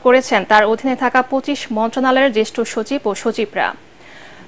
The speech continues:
বেলা এগারোটায় প্রধান উপদেষ্টার বাসভবন যমুনায় এই বৈঠক শুরু হয়।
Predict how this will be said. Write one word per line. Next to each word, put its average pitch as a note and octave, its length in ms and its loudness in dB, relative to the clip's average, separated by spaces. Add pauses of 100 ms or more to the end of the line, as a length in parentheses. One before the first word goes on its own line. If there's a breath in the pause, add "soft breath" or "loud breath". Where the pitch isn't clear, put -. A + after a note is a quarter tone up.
বেলা D4 360 6
এগারোটায় D4 300 4
প্রধান C#4 360 0
উপদেষ্টার B3 480 0
বাসভবন A3+ 580 2
যমুনায় A3 400 0
এই G#3+ 140 -2
বৈঠক G#3 400 -2
শুরু A#3+ 280 -4
হয়। G3 280 -2